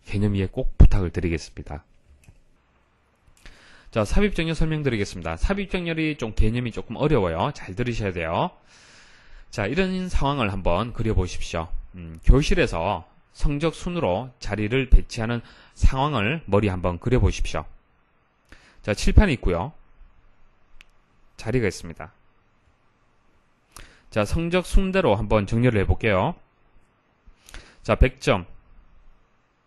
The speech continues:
칠십 점, 구십 점,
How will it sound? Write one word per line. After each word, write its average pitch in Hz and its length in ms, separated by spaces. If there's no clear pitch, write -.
칠십 - 380
점, 107 320
구십 127 420
점, 165 260